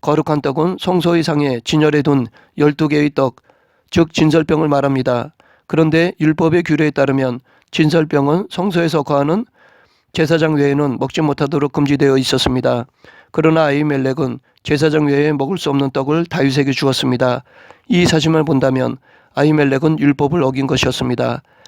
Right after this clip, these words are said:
그렇기 때문에 그는 하나님의 징벌을 받아야 마땅하다 할 수 있습니다. 그러나 아히멜렉은 이 일로 하나님의 징벌을 받지 않았습니다. 그 사실을 예수님이 이 사건을 인용하시면서 안식일에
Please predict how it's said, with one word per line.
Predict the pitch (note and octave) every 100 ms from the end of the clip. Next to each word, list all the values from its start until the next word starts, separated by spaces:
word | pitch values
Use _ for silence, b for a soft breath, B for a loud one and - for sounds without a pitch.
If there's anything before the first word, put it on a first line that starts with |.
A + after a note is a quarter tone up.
| b
그렇기 | - D3+
때문에 | D3+ C#3+ C#3 C3+
그는 | C#3 D#3 G#3+ b b b
하나님의 | - F3 F3 E3+
징벌을 | D#3 D3 D3 C#3+
받아야 | C3+ C3+ D3
마땅하다 | C#3 C3+ C#3 C#3 D3+
할 | C3+
수 | -
있습니다. | C3+ C3+ B2+ B2 A#2+ C#3+ b b b b
그러나 | - D#3 E3 D#3
아히멜렉은 | C#3 D3+ D3 C#3 D#3+ C3+ A#2 - -
이 | D3+
일로 | D3+ D3+ D3 D3
하나님의 | D3+ F3 E3+ E3+
징벌을 | D#3+ C#3+ C#3+ C#3+
받지 | D3 -
않았습니다. | C3 C3 - B2 B2 A#2 B2 b b b b b
그 | - E3
사실을 | D#3 C3+ D3 C#3 A#2+ -
예수님이 | C#3+ C#3+ D#3 D3+ D#3+ E3+
이 | D#3+
사건을 | D3 D3+ - D#3 D3
인용하시면서 | D3 D3 C#3+ - C#3 C3 C3+ B2 B B B B
안식일에 | - D3 C#3+ D3 C#3+ D#3 F#3